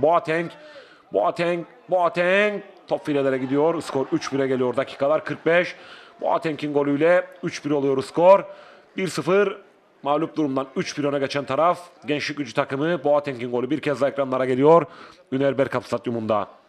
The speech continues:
Boateng ve arkadaşlarının gol sevinci dediğim anda çalan düdük. İlk kırk beş dakikada dört gol. Üç birlik Gençlik Gücü üstünlüğüyle ilk yarı tamamlanıyor. İkinci yarıdan görüntüler izliyorsunuz. Üner Berkap Stadyumunda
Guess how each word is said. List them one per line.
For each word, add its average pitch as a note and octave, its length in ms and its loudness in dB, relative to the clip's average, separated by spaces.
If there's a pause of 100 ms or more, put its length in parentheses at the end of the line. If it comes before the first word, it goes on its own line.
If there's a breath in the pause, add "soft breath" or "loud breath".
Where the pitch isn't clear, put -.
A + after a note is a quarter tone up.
(1040 loud breath)
Boateng B2 320 -2
ve C3+ 40 -2
arkadaşlarının B2 460 -4
gol B2 120 2
sevinci A#2+ 560 -4
dediğim C3 300 -2
anda A#2+ 220 0
çalan A#2+ 360 -4
düdük. - 460 -6
İlk C3 140 -6
kırk - 140 -14
beş A#2 180 -6
dakikada A#2 480 -4
dört C#3+ 240 -2
gol. E3 200 4 (600 loud breath)
Üç - 240 -6
birlik D3+ 520 -2 (360 loud breath)
Gençlik - 300 -2
Gücü B2+ 140 -2
üstünlüğüyle A#2+ 520 -4
ilk D3+ 200 -4
yarı C#3+ 160 0
tamamlanıyor. A#2 580 -4 (520 loud breath)
İkinci C3 240 -6
yarıdan D3 520 0
görüntüler B2+ 360 -4
izliyorsunuz. A#2+ 640 -4
Üner B2 240 -2
Berkap A#2+ 280 -4
Stadyumunda A2+ 680 -4